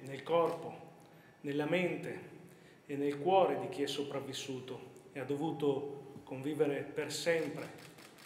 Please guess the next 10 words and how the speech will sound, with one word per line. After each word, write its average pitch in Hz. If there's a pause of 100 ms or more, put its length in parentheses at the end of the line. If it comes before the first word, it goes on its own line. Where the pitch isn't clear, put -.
con 131
quel 135
dolore. 123 (1700)
A 143
loro 190
va 131
il 127
nostro 143
omaggio 143 (100)
commosso. 127